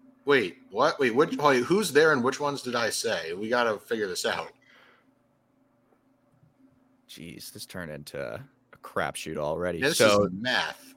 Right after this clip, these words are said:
Speaker 1: buddy.
Speaker 2: so, C J, you said Stroud.
Speaker 1: Uh-huh. There's one.
Speaker 2: And then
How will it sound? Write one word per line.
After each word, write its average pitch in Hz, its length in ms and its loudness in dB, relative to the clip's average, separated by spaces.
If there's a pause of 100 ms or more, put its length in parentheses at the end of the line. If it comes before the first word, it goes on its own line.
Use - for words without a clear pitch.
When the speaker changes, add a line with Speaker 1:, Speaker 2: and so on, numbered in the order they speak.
Speaker 1:
buddy. 85 300 -10
Speaker 2:
so, 120 720 8 (120)
C 147 240 2
J, 147 420 6
you 131 140 -4
said 135 300 6
Stroud. 110 480 0 (400)
Speaker 1:
Uh-huh. 101 360 2 (560)
There's 95 160 -16
one. 92 260 -8 (880)
Speaker 2:
And 120 160 -2
then 110 580 0